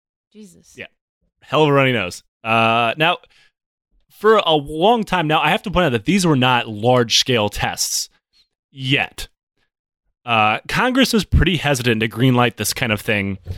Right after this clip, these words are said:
Speaker 2: uh, but at the height of the Cold War, all hesitation was gone. The doctors of Edgewood were allowed to do pretty much whatever they wanted with absolutely zero oversight. A lot
Speaker 1: Always, always have oversight.
Speaker 2: Especially in the fucking military.
Speaker 1: Yeah.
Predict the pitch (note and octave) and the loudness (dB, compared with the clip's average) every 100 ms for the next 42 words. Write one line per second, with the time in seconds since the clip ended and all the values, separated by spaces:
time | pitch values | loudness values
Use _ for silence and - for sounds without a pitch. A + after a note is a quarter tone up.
0 | - - - - A#2 G#2+ G2+ A2+ A2+ D#3 | -6 -6 -6 -4 0 0 0 -4 -2 0
1 | D3 D#3 D#3 - D#3 F3+ C#3+ B2+ - E3+ | 0 0 -2 -2 -2 -2 -2 -4 2 0
2 | D3+ A#2+ C3+ D3 D#3+ - _ _ _ _ | 0 2 4 4 0 -8 _ _ _ _
3 | - F#3 D3 D3 C3 - A#2 - F#2+ F#2 | 0 2 4 2 0 0 0 -2 -4 -8
4 | G#2 E2+ D#2+ E2 - - - _ C#3 F3 | -8 -8 -8 -14 -20 -20 -20 _ -4 0
5 | F#3 - G#3 D3+ C3+ B2 B2 C#3+ C#3+ B2+ | 0 2 0 2 0 0 2 2 2 2
6 | B2 A#2 A#2+ C3 C#3 C3+ B2 - B2+ C#3 | 4 4 4 2 2 0 0 0 2 2
7 | D3 - B2+ A#2 A#2 G#2+ A2+ B2+ - - | 2 2 -2 0 -2 0 -2 -4 -10 -20
8 | - - _ - E3 - D3+ C3+ B2 A#2 | -20 -20 _ -6 -4 -2 0 0 -2 -4
9 | G2 A#2 G#2+ - G2+ F#2+ - F2+ F2 _ | -4 -2 -2 -2 -4 -6 -10 -12 -12 _
10 | _ _ _ _ _ _ _ D3 D#3+ F#3 | _ _ _ _ _ _ _ 0 2 2
11 | B3 - C4+ F#4 F#4+ B3 C4+ D4+ E4+ B3 | 0 -8 -4 0 0 0 0 0 0 -4
12 | - D3+ - - _ - D3 - - - | -6 -8 -10 -14 _ -14 -10 -6 0 0
13 | G#3+ F#3+ D3 - D#3 C3+ D#3+ D#3 G3+ A#3 | 2 0 0 -2 -4 -2 0 2 2 2
14 | - A2 G2 F2+ F#2 E4 E4+ G3+ | 0 -4 -4 -6 -12 -18 -16 -16